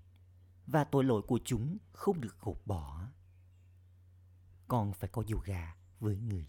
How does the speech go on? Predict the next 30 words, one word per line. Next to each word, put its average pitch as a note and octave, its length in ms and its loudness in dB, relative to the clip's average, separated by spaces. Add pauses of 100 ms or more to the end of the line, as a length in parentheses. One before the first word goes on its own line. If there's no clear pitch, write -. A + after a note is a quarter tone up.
(120)
cha. F2+ 420 -6 (1600)
Chúng G#2 160 -2
ta G2 180 -2
là D#2+ 320 -10 (500)
Raja G#2 560 0 (240)
Yogi. F2+ 460 -4 (1160)
Chúng G#3 140 0
ta F#3+ 120 6
phải D#3+ 160 -2
đạt C3+ 200 -2
được A2 260 0
của G#2 180 0
thừa F#2 160 -6 (140)
kế G2 260 -2
của F#2+ 180 -2
chúng F#2 260 -6
ta F#2+ 280 -6 (480)
từ D#2+ 180 -2
người D2+ 280 -8 (140)
cha. F2+ 400 -6 (1500)
Chúng A2+ 140 -4
ta F2 340 -4 (240)
sẽ - 280 0
thay F3+ 120 -2
đổi F#2 240 -2 (100)
từ F#2 340 0 (360)
con F#3+ 160 4
người A#2+ 120 4
bình F#2+ 240 2
thường F#2+ 300 -2